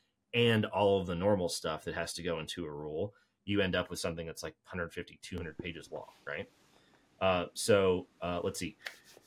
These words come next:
So, yeah, so as of November sixteenth is the date that we have. As of November sixteenth,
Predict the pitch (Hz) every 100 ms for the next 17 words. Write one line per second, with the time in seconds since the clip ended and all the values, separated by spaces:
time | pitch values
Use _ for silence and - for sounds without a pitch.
0 | _ - 143 - 135 131 123 127 139 135
1 | 120 147 - - 160 101 92 87 87 95
2 | 95 92 87 95 104 127 131 110 107 110
3 | 117 110 - 131 - - 175 110